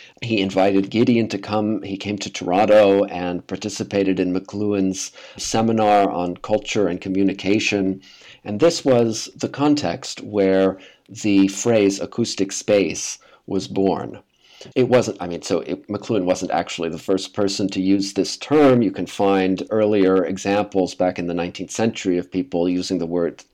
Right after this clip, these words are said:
words acoustic space. But really, it was McLuhan who seized on this expression and said, "Yes, this is the, this is the key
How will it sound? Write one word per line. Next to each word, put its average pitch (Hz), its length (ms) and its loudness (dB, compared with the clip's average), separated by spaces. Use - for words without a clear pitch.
words 101 240 -2
acoustic 98 480 -6
space. 87 500 -4
But 117 160 -2
really, 127 460 6
it 120 140 -4
was 110 160 -4
McLuhan 107 840 2
who 101 480 -2
seized 147 720 4
on 92 380 0
this - 260 -2
expression 95 880 0
and 87 480 -6
said, 95 300 -2
"Yes, 117 300 2
this 135 220 2
is 107 300 -4
the, 98 340 2
this 156 180 2
is 135 140 -4
the 123 60 -2
key 107 520 2